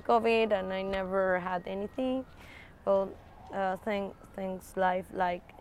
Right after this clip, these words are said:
no one in my family had it. And, well, now I think things are getting more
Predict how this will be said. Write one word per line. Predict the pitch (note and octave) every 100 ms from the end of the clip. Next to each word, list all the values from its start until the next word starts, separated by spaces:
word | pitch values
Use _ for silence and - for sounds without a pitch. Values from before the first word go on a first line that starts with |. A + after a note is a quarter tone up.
| -
no | G3+ F#3+
one | F#3 F#3+
in | F#3+
my | F3
family | F3+ F3 E3+ F#3
had | F#3 F3 G#3
it. | C4 C4 - - - - - - - - -
And, | F#3+ F3 F3 F3 F3 - F4 D4+
well, | A#3 A3
now | B3 C#4+ D4+ D#4+
I | D#4
think | - C#4+ C#4 - - - - -
things | A3 A#3+ A#3+ B3
are | A#3 A3
getting | G#3+ A3 G#3+ A3 A3
more | G#3+ G3+